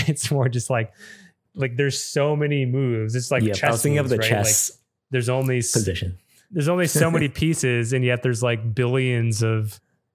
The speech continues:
Speaker 1: combinations. So, but I also think this would be, like, some kind of weird
Speaker 2: Yeah.
Speaker 1: barbell curve where, like, there's probably, like,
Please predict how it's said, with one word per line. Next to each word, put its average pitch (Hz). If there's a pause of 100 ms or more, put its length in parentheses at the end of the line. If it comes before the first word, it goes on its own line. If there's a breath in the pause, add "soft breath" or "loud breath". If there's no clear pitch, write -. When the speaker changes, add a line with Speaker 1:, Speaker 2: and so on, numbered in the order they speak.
Speaker 1:
combinations. 113
So, 113 (560)
but 151
I 160
also 165
think 190
this 156
would 156
be, 156
like, 147
some 139
kind 139
of 117
weird 117
Speaker 2:
Yeah. 110
Speaker 1:
barbell 110
curve 98
where, 104
like, 104 (360)
there's 131
probably, 135
like, 117